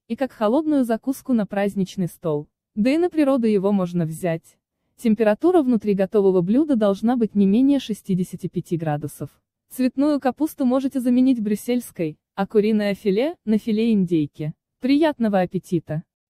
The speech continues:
Ингредиенты. Разогрейте растительное масло на сковороде, обжарьте вырезку со всех сторон.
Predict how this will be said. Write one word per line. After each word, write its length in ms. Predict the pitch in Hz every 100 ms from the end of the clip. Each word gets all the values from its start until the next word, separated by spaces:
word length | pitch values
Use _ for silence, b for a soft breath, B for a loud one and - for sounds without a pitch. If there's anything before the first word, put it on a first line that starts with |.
| _
Ингредиенты. 920 | 277 285 277 226 220 185 165 - 160 - _ _
Разогрейте 560 | 220 220 226 226 240 226
растительное 600 | 202 196 208 208 196 190
масло 360 | 196 277 - 277
на 120 | 220
сковороде, 640 | - 196 190 185 190 302 -
обжарьте 520 | 202 196 226 311 -
вырезку 440 | 226 269 294 - 208
со 160 | 190
всех 200 | 180 180
сторон. 520 | - - 160 151 156